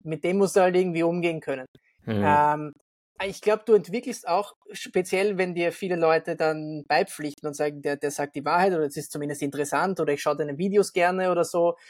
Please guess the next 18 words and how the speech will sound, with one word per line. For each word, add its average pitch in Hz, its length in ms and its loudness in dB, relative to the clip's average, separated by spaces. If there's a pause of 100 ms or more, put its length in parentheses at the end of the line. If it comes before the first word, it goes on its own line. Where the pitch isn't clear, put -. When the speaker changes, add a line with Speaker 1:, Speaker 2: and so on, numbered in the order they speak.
(120)
Speaker 1:
oder 156 100 0
da 143 140 2
können 160 260 0
wir 165 60 4
uns 147 140 0
drauf 156 200 -2
verlassen, 160 400 0
dass 151 120 0
er 147 80 -2
keine 143 160 -6
Scheiße 156 360 0
erzählt. 196 380 2 (800)
Wenn 190 400 -2
du 196 60 4
das 214 200 4
oft 214 160 2
genug 202 300 0
hörst, 185 460 0